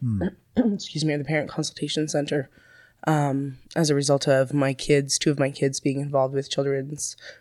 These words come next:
Speaker 2: mental health through
Speaker 1: Mm-hmm.
Speaker 2: Alberta Health Services. And so I go for my first intake appointment, and I sit down in this therapist's office, and I look around, and she's got frickin'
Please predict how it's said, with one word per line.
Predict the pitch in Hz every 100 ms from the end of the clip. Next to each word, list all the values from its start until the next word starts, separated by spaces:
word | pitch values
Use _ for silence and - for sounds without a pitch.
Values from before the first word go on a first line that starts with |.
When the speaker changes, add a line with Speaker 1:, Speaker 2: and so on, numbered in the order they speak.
| _
Speaker 2:
mental | 160 156 139
health | 151 269 -
through | 120
Speaker 1:
Mm-hmm. | 110
Speaker 2:
Alberta | 127 135 131
Health | 139
Services. | - 160 180 214 - - _ _ _ _ _ _ -
And | 175 160 151 156 147 - - _ _ _ _ _ _
so | - 180
I |
go | 196 226
for | 240
my | 202 156
first | - 170 -
intake | - 160 170 156 123
appointment, | 131 131 - - - - - _ _ _ _ _ - - _ -
and | 151 143 131 123 120 -
I | 143
sit | - 196 190
down | 160 160 156 156 143 _ _ _ _ -
in | 147 143 135 139 -
this | - 147 - - _
therapist's | - 127 135 139 -
office, | 123 135 127 120 - - - _ _
and | 165 175
I |
look | 196 240
around, | 170 151 165 175
and | 147
she's | -
got | -
frickin' | - 277 254 262 185